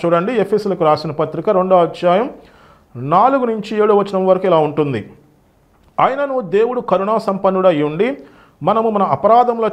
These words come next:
చేత చచ్చిన వారమై ఉండినప్పుడు సైతము మన ఎడల చూపిన తన మహాప్రేమ చేత మనలను క్రీస్తుతో కూడా బ్రతికించెను. కృప చేత మీరు రక్షించబడి ఉన్నారు.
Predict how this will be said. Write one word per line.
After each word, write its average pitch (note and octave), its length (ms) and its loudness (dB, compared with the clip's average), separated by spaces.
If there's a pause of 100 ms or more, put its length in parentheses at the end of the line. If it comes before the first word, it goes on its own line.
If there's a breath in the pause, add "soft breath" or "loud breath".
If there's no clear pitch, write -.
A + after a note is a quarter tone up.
చేత G3 120 -6
చచ్చిన F#3 400 -2
వారమై G3 380 2
ఉండినప్పుడు D#3+ 420 -2
సైతము A3 580 -2
మన F3 180 -2
ఎడల E3 280 2 (120)
చూపిన F#3 240 -2
తన E3 200 -2
మహాప్రేమ E3+ 720 0 (120)
చేత E3 180 -2
మనలను D3+ 440 -2
క్రీస్తుతో F3 540 -4
కూడా D#3+ 260 2
బ్రతికించెను. D3 840 -4 (540 loud breath)
కృప G3 340 0
చేత B3 180 2
మీరు A#3+ 220 0
రక్షించబడి E3 680 -2
ఉన్నారు. D3+ 500 2